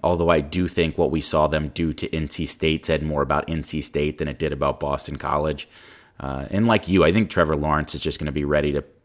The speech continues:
you know, put up a good performance. It's a good defense to do it against and kinda right the ship in his mind. Um, but yeah, Clemson's gonna cruise in this, and, you know, that's not necessarily surprising to anybody, but I don't think we're gonna see any situation where this one's even remotely close heading into the second half.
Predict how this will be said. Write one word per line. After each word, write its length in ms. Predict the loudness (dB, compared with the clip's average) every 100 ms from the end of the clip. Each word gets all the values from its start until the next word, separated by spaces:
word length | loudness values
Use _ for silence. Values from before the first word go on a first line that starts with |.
| -6
you 80 | -4
know, 100 | 0
put 160 | 0
up 120 | 2 0
a 40 |
good 260 | 0 -2 0
performance. 600 | -4 0 0 0 -2 -4
It's 80 | 0
a 60 |
good 180 | 0 0
defense 440 | -2 -2 -2 -4
to 60 | -4
do 200 | 0 0
it 60 | 0
against 480 | 0 0 0 -4 -4
and 100 | -2
kinda 240 | -2 0
right 300 | 0 -2 -2
the 80 | -4
ship 320 | -2 -2 -2
in 80 | -6
his 180 | -4 -2
mind. 380 | -2 -2 -4 -10 -20 -20 -20 -20 -16
Um, 380 | -10 -8 -8 -6 2
but 100 | 2
yeah, 100 | 2
Clemson's 440 | 0 -4 -2 -2
gonna 180 | 0 -2
cruise 320 | 0 2 2
in 80 | 0
this, 280 | 0 0 -2
and, 160 | -4
you 60 | -4
know, 80 | -4
that's 220 | -6 -4
not 160 | -4 -4
necessarily 420 | -6 -6 -6 -4
surprising 580 | -6 -4 0 0 -2 -6
to 80 | -8
anybody, 420 | -6 -4 -4 -2
but 160 | 2 2
I 60 |
don't 160 | 2 0
think 180 | -2 -2
we're 80 |
gonna 180 | -2 -2
see 280 | 0 0 0
any 120 | -2
situation 600 | -4 -4 -2 0 0 -2
where 120 | -4 -4
this 200 | -4 -4
one's 180 | -4
even 220 | -4 -4 -6
remotely 460 | -2 -2 -2 -4
close 320 | -4 -4 -4
heading 220 | -4 -6 -8
into 120 | -10
the 100 | -8
second 300 | -8 -8 -8
half. 340 | -8 -10 -12